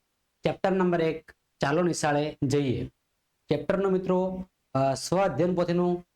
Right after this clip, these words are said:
સંપૂર્ણ સોલ્યુશન કરવાના છીએ, તો વીડિયો તમારા લાસ્ટ સુધી જોવાનો છે.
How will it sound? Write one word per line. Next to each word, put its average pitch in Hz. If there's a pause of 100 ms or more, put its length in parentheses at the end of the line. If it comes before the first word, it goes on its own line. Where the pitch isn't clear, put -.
(140)
સંપૂર્ણ 165
સોલ્યુશન 175
કરવાના 175
છીએ, 185
તો -
વીડિયો 151
તમારા 160
લાસ્ટ 139
સુધી 151
જોવાનો 117
છે. -